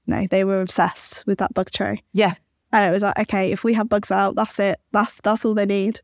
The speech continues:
Speaker 2: Yeah.
Speaker 1: <laughs>
Speaker 2: That's what's that, that sparked their interest that day. And I
Speaker 1: Yeah.
Speaker 2: think it's really nice that those unplanned moments can lead to a group discussion in a
Speaker 1: Yeah,
Speaker 2: group time as well
Speaker 1: definitely,
Speaker 2: and
Speaker 1: yeah.
Speaker 2: further. You
Speaker 1: Yeah.
Speaker 2: could have, you can, like, read a story about, what is it, what, what the ladybird heard.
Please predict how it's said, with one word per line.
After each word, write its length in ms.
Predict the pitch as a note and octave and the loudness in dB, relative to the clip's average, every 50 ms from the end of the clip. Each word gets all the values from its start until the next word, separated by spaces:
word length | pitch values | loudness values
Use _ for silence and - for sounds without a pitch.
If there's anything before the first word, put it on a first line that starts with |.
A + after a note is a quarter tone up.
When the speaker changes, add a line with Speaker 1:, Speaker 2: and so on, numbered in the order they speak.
| - | -4
Speaker 2:
Yeah. 180 | - E3 C#3 C3 - A#3 - | 0 0 0 0 -2 -4 -6
Speaker 1:
<laughs> 140 | - - - F#4 | -6 -2 0 2
Speaker 2:
That's 240 | G3 G3 C#4 C4+ | 4 4 2 2
what's 220 | A3 A3+ G#3+ G#3+ G3 | 2 0 0 0 2
that, 240 | A3 F#3 - - G#3+ | 0 0 0 2 2
that 180 | A3+ G3+ - | 2 0 0
sparked 360 | - - - - G3+ G3+ - | -2 -6 -2 0 2 2 2
their 120 | - G3 G#3 | 0 0 2
interest 380 | G#3 G#3+ G3 - F3 E3 - | 2 2 2 0 -2 -2 2
that 200 | - F3+ - - | 2 2 2 2
day. 100 | F3+ F#3+ | 0 0
And 180 | F3+ F3+ G3 G#3+ | 2 2 2 0
I 40 | G3+ | 0
Speaker 1:
Yeah. 20 | G3 | 0
Speaker 2:
think 140 | A#3 G#3 | 0 0
it's 120 | G3+ G3 F#3 | 0 0 0
really 240 | F#3+ G3+ F#3+ F#3+ F#3+ | 0 0 2 2 4
nice 280 | F#3+ F#3 F#3+ F#3 E3+ | 4 4 2 0 0
that 240 | - - E3+ - - _ _ _ _ _ | 0 0 0 0 -2 _ _ _ _ _
those 220 | - G3 G3 F#3 - - | 0 2 2 2 2 2
unplanned 680 | G3+ G3+ G3+ G3 F3+ F#3 F#3 G3 G3 G3+ G3 F#3+ - _ _ _ _ _ - | 2 2 2 2 0 0 2 2 2 2 0 0 -4 _ _ _ _ _ 2
moments 600 | F#3 G3 G#3 G#3 G3+ F#3 E3 D3+ D3+ D3+ - - | 4 6 6 6 4 4 2 2 0 0 -2 -4
can 240 | - - E3+ F3 F3 | -4 -2 0 2 2
lead 220 | F3 F3 F3+ F3 | 2 2 2 0
to 140 | - - E3+ | 0 -2 -2
a 40 | D#3+ | 0
group 240 | D3+ E3+ E3+ E3 E3 | 0 0 -2 -2 -2
discussion 480 | E3+ D#3 - F#3 D#3+ C#3 - E3 D3+ | -4 -2 0 0 0 0 0 -2 -2
in 420 | C#3+ - E3 D#3+ D#3 D#3 D3+ D#3+ - - | -2 -2 0 0 0 0 0 -2 -2 0
a 80 | E3+ | 0
Speaker 1:
Yeah, 100 | E3 G#3 | 0 0
Speaker 2:
group 200 | A3 E3 D#3+ C3+ | 0 0 -2 -2
time 240 | - - E3+ D#3+ A3 D#3+ | -2 -2 0 0 0 0
as 100 | D3+ - | 0 0
well 260 | D#3+ D#3 D#3+ E3+ G3 | 0 0 0 0 -2
Speaker 1:
definitely, 120 | G3+ - | -4 -4
Speaker 2:
and 60 | D#3+ F#3+ | -4 -4
Speaker 1:
yeah. 60 | - | -2
Speaker 2:
further. 440 | - E3+ D#3+ D#3+ D#3 D#3+ D#3+ E3+ F3 _ _ _ _ - | 0 0 0 2 2 2 0 0 0 _ _ _ _ -6
You 80 | - F#3 | 0 0
Speaker 1:
Yeah. 40 | F#3+ F3 | 0 2
Speaker 2:
could 200 | - F#3+ F3 F3 | 2 2 2 2
have, 200 | F3+ E3+ E3 - _ _ _ _ _ _ - | 2 0 0 -2 _ _ _ _ _ _ -4
you 120 | - G3 E3 | -2 0 2
can, 140 | - G3 | 4 4
like, 160 | F#3+ F#3 D#3+ F3+ | 4 6 4 4
read 160 | F#3 G3 F#3 | 2 2 2
a 60 | F3 | 0
story 680 | D#3+ - - G3+ G#3 G3 F#3+ F3 F3 D#3+ D#3+ E3 E3 E3 - - | -2 -2 0 0 2 2 2 2 2 0 0 0 0 -2 0 0
about, 540 | E3+ D#3 F3 E3+ E3 D#3+ D#3+ D#3+ D#3+ - | 0 2 2 0 0 0 0 0 -2 -2
what 120 | - E3 - | -4 -6 -6
is 100 | D3+ D3 | -4 -4
it, 180 | D#3 - - | -4 -4 -4
what, 180 | - - - - - _ | -6 -6 -8 -8 -12 _
what 220 | - - E3 - - | -8 -4 -4 -2 -2
the 80 | E3+ | 0
ladybird 460 | D#3+ D#3+ D#3+ D#3 D#3+ D#3 D#3+ D#3 D#3 D3+ | 0 0 0 0 0 0 0 0 0 0
heard. 320 | D3+ D#3 D3+ D3 C#3+ - | -2 -4 -4 -4 -6 -8